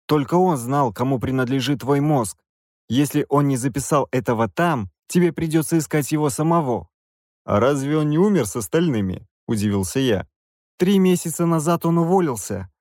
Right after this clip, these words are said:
У нас обычно не увольняются, мы все подписку давали, но у него такие связи. Не знаю, где он сейчас,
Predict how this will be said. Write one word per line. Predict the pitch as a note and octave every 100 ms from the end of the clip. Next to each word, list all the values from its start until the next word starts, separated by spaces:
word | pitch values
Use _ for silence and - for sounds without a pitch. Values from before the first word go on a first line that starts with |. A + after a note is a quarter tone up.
| _ _
У | C#3
нас | E3 D#3
обычно | E3 E3 - E3+
не | E3+
увольняются, | D#3+ E3+ F3 G3 E3+ B2+ - A#2
мы | A#2 D3
все | - E3
подписку | E3 - G3+ G3 -
давали, | D3+ C#3+ D#3+ D#3 A2+ F2+ - _ -
но | D3+
у |
него | F3 F#3 F3+
такие | F3 F3+ E3 - G3 F#3+ E3+
связи. | C3+ F3 F#3+ G3 E3+ C3+ A#2 - _ _ _ B2+
Не | E3+
знаю, | E3 G3+ E3+ C3
где | A2+ D#3+
он | D3+
сейчас, | A#2+ E3 - F3 A2 -